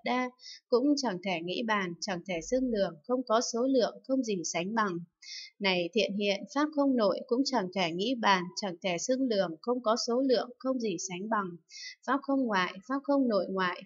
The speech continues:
pháp không không, pháp không lớn, pháp không thắng nghĩa, pháp không hữu vi, pháp không vô vi, pháp không rốt ráo, pháp không không biên giới, pháp không tản mạn, pháp không không đổi khác, pháp không bản tánh,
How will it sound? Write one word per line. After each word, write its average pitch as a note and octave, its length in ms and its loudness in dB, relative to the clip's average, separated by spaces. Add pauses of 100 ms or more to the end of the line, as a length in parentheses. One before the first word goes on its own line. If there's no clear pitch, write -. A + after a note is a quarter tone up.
pháp C#4 140 -4
không C4+ 240 0
không, C4+ 300 2 (120)
pháp C#4+ 100 -4 (100)
không C4+ 200 2
lớn, F#3+ 320 0 (440)
pháp D4 140 4
không C#4 240 2
thắng G3 260 -6
nghĩa, C4+ 260 0 (140)
pháp D4+ 180 2
không C4+ 180 2
hữu C4+ 280 0
vi, C4+ 360 2
pháp C#4+ 140 -2
không C4+ 240 0
vô C4 280 4
vi, C4 220 2 (440)
pháp C#4 60 0 (100)
không C#4 200 4
rốt D4 240 6
ráo, F3+ 360 2
pháp C#4+ 160 -4
không C4+ 220 2
không C4+ 220 2
biên C4+ 200 2
giới, F#3 340 0 (400)
pháp D4+ 200 4
không F4+ 200 4
tản F3 280 0
mạn, F#3 220 0 (140)
pháp C#4 160 -4
không C4+ 220 2
không C#4 220 0
đổi G3 200 0 (120)
khác, C#4 220 0 (200)
pháp C#4 140 -4
không C#4 240 0
bản F3 280 0
tánh, E3+ 280 -6